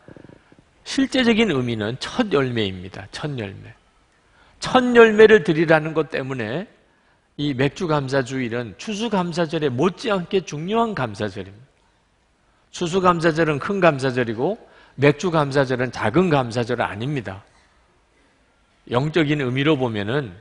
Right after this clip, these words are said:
오히려 맥주 감사절이 훨씬 더 중요한 감사절입니다. 그래서 저희 교회는 맥주 감사주일을 지키고 이 맥주 감사주일 헌금으로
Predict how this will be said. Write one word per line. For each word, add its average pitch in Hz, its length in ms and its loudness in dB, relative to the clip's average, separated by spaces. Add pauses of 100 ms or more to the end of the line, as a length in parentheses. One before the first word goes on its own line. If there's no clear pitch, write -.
(120)
오히려 143 500 2
맥주 139 380 0
감사절이 110 600 0
훨씬 220 420 -4
더 208 100 2
중요한 160 540 -2
감사절입니다. 104 880 -8 (640)
그래서 170 240 4
저희 156 280 4
교회는 139 440 0 (300)
맥주 131 360 0
감사주일을 120 920 0 (160)
지키고 135 640 0
이 139 160 -2
맥주 117 360 0
감사주일 113 680 -2
헌금으로 151 640 0